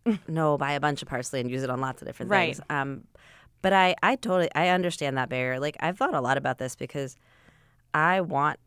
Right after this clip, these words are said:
Speaker 2: I don't want other people to be as crazy as I am, but I
Speaker 1: <laughs>
Speaker 2: do think food you cook yourself generally is better for you. It's definitely cheaper. I mean, it's taken me a very many years of, like,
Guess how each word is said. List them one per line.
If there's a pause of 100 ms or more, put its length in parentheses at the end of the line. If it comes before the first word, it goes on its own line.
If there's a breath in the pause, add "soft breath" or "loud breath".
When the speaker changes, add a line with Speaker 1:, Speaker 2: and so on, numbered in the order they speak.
(500)
Speaker 2:
I
don't
want
other
people
to
be
as
crazy
as
I
am,
but
I
Speaker 1:
<laughs>
Speaker 2:
do
think (400)
food
you (100)
cook
yourself
generally
is
better
for
you.
It's
definitely
cheaper.
I
mean,
it's
taken
me
a
very (260)
many
years
of,
like,